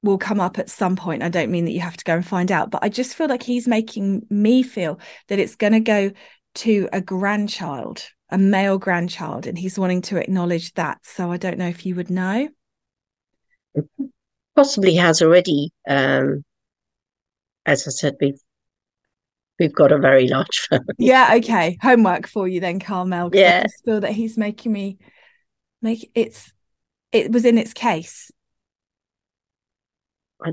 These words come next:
Speaker 2: don't recall a case.
Speaker 1: Okay. Interesting. Let me get some more from him. Right. He's being very definitive. Do you know of another watch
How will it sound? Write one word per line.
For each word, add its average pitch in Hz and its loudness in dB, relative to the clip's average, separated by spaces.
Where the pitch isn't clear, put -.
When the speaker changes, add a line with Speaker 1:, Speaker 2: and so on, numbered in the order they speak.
Speaker 2:
don't 202 0
recall 175 2
a 151 -2
case. - -4
Speaker 1:
Okay. 175 -20
Interesting. - -18
Let - -20
me 330 -14
get - -16
some 220 -10
more 190 -10
from 208 -14
him. 208 -14
Right. - 0
He's 285 -4
being 339 2
very 254 0
definitive. 233 -6
Do - 2
you 349 8
know 392 4
of 349 0
another 359 4
watch 151 -8